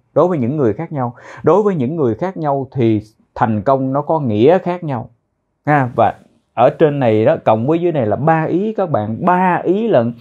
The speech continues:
Success is a really personal thing. Một là personal thing. Hai là it means different things. Hmm, different things. Nó có nghĩa, ờ, nó có nghĩa là những thứ khác nhau.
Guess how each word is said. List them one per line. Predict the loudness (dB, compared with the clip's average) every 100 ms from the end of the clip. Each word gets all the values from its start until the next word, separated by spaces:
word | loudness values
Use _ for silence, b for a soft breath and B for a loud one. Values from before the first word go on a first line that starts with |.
| b b b
Success | -2 -2 0 2 2 0
is | -4 0 0
a |
really | 2 2 2 0 -2 -2
personal | -2 -2 0 0 -2 0
thing. | 2 2 -4 -16 _
Một | 4 4 4
là | 0 0 0
personal | -2 -2 -4 -4 -4 0
thing. | 0 0 -6 B B B B
Hai | 0 2 4
là | 4 2 0
it | -4 -2
means | 0 0 2 -2 -6 0
different | 2 2 2 0 0 0
things. | 2 2 0 -10 -20 _ _ _ _ _ -10
Hmm, | -6 -6 -4
different | 2 2 2 -2 -2
things. | -2 -4 -4 -14 _ _ _ _ _
Nó | 0
có | 2 0
nghĩa, | 2 2 2 0 -6 -12 _ _ _ 0
ờ, | 2 4 2 0 -2 0
nó | 2 4
có | 2 0
nghĩa | 0 0 0 0 0 -2
là | 0 2 4 2
những | 2 -2 -2
thứ | -2 -2
khác | -4 -4
nhau. | -6 -8 -12